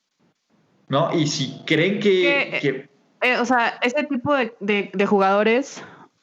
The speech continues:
Speaker 2: que, que ya sabemos que ya están más en su casa que, que en el terreno de juego,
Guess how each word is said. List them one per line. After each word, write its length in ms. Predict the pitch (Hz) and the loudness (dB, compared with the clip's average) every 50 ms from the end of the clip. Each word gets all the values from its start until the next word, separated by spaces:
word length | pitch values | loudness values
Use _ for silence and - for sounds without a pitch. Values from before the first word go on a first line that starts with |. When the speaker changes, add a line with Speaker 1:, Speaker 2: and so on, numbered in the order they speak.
| _ _ _ _ _ _ _ - 190 180 | _ _ _ _ _ _ _ -10 -4 0
Speaker 2:
que, 260 | 202 185 175 175 - | 0 0 0 0 0
que 160 | - 185 175 | 0 0 2
ya 180 | 170 196 202 208 | 2 2 2 2
sabemos 380 | 226 220 214 208 214 214 - | 2 2 2 4 2 2 2
que 140 | - 185 165 | 2 2 4
ya 100 | 170 175 | 4 2
están 500 | 180 175 - 190 170 170 175 170 - - - - - - - - _ | 0 0 0 0 0 0 0 -4 -6 -8 -12 -20 -20 -20 -20 -8 _
más 260 | - 190 190 190 196 | 0 2 2 2 2
en 240 | 202 208 208 208 196 | 0 0 0 0 0
su 100 | 185 190 | 0 0
casa 500 | 185 180 180 185 - - 180 214 196 196 | 2 2 0 0 0 0 0 2 2 0
que, 680 | 190 - 196 180 170 170 165 165 165 160 - - 208 - | 0 0 2 2 4 4 4 2 2 0 0 -4 -4 -2
que 80 | - 180 | 0 2
en 60 | 175 175 | 2 2
el 100 | 170 165 | 2 2
terreno 340 | 175 170 180 185 190 190 185 | 2 2 2 2 2 2 2
de 60 | 180 | 2
juego, 420 | - - 180 175 185 196 247 - | 2 2 2 2 2 2 0 -4